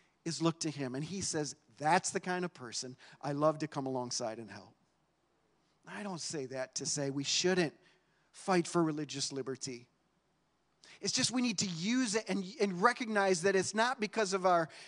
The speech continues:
liberties from a government that gives the church power, but it's the power from Christ that supersedes anything the government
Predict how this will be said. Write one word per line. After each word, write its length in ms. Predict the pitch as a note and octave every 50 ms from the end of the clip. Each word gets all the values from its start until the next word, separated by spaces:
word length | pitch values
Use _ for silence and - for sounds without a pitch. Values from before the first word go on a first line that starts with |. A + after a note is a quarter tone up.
| - -
liberties 440 | D#3+ F#3+ B3 B3 A#3+ A#3 A#3 G#3 -
from 200 | - - G#3 G3
a 40 | F#3
government 920 | E3+ D3 C3 F#3+ F#3+ G#3 A3 G3+ A3+ A#3 A3+ G#3+ G3+ F3 D3+ C#3 - - _ - - - -
that 240 | D3+ F#3+ G#3 - E3+
gives 400 | D3 E3+ G#3+ A3+ A3 G3+ F3 D#3+
the 100 | D#3 F#3
church 460 | E3+ - - G3+ G3 F3+ D#3+ - -
power, 580 | - - F3+ F3 E3+ E3 D#3 D3+ C#3+ C3+ C3 A#2 - - - - - -
but 120 | F#3 G3
it's 280 | G3+ G3 F3+ - - - - - _ -
the 120 | E3 F3+
power 460 | - - - G3+ G3+ F#3+ F#3 F3+ F3
from 260 | E3+ - - D#3+ D#3
Christ 720 | - - - - F#3 F3 E3 D#3 D3+ C3+ B2 - - - - - - - - - C#3
that 180 | D#3+ E3+ F3 -
supersedes 1120 | - - G3+ G#3 E3+ - E3 D#3 - - - F#3 G#3+ G#3+ G#3 G3 F#3+ F3+ D#3+ C#3 C3+ - - -
anything 640 | F#3 F#3+ F#3+ F3+ D#3+ D3+ C#3+ E3 D#3+ D3+ C#3+ C#3
the 100 | C3 C#3
government 600 | B2+ - C#3+ C3+ B2+ A#2+ B2 A#2+ A#2+ A#2+ A2+ -